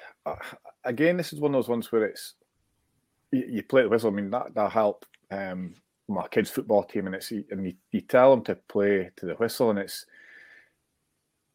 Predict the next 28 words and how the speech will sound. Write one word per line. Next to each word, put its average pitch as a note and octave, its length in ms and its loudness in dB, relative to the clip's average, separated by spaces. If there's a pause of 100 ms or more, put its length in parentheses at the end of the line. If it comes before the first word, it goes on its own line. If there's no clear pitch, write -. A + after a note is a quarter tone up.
(640)
it's - 200 -6
your A2+ 140 2
own C3+ 160 6
player C3 220 6
that's A#2+ 160 4
on A2 120 0
the F#2 80 -2
ground, A2+ 320 2
but F2+ 80 -6
you're G2+ 120 0
also B2+ 260 4
in A2 120 -4
an F#2+ 80 -8
attacking F#2 640 -4 (320)
position. G#2+ 500 -2
Now, G#2 240 2 (540)
if - 80 -10
the G#2+ 80 2
attack D3+ 280 2
breaks A2+ 280 0
down, F#2 440 0 (340)
it, A2 160 -8 (300)
Partick C3+ 260 0
Thistle G#2+ 260 -2
aren't G#2 240 -4
then G#2+ 220 0
going G#2+ 180 -4
to F#2 240 -4